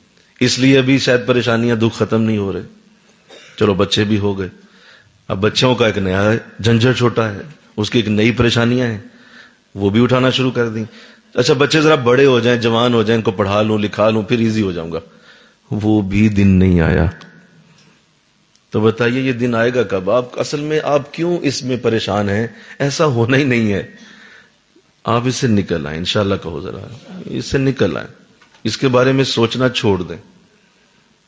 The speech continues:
ये दुनिया ऐसे नहीं बनाई गई, इस दुनिया को अल्लाह ने ऊंच नीच से तख्लीक किया, तफावत पैदा किया। ये जो ऊंच नीच है यही तो इसकी खूबसूरती है। अगर ये ऊंच नीच ना हो तो दुनिया खूबसूरत ना लगे।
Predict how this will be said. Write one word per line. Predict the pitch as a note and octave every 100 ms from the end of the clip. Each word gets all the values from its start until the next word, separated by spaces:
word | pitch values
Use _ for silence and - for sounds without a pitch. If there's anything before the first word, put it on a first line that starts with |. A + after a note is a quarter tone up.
| _ B2
ये |
दुनिया | B2 B2+ C3 C#3+ D3 -
ऐसे | A2+ - C3+
नहीं | A#2 B2+ A2+
बनाई | G2+ F2 E2+
गई, | F2+ A2 C#3+ _ - - - _ _ _ _
इस | G#2+ -
दुनिया | A2 A2+ A#2+
को | A#2+
अल्लाह | G#2+ A2 A2+
ने | A2+ A2+
ऊंच | B2 A#2+
नीच | A2 A2+ A#2+
से | - -
तख्लीक | A2 - G2+ G2+
किया, | - B2
तफावत | B2+ - A2+ - C#3 C#3+ D#3+
पैदा | - G#2+ F#2+ F#2
किया। | - C#2+ - _ _ _ _ _ _ _ _ _
ये | A#2 B2
जो | C3
ऊंच | C#3+ C#3+ C3
नीच | C#3 D#3 -
है | A2+ B2 C3+ - - - -
यही | A#2 C3 E3+
तो | E3 D3+
इसकी | C#3 D#3+
खूबसूरती | C#3+ C3 A2+ - B2+ A#2+ A#2 C3+
है। | F2+ - - _ _ _ _ _ _ _ _ _ _
अगर | A#2 B2+
ये | C#3
ऊंच | C3+ D3+ B2+
नीच | C#3 D3 C#3
ना | C#3+
हो | C3 E3
तो | E3 C3
दुनिया | C3 C#3+ D3+
खूबसूरत | - A#2 - D3+ -
ना | F#2+
लगे। | E2 D2+ B1+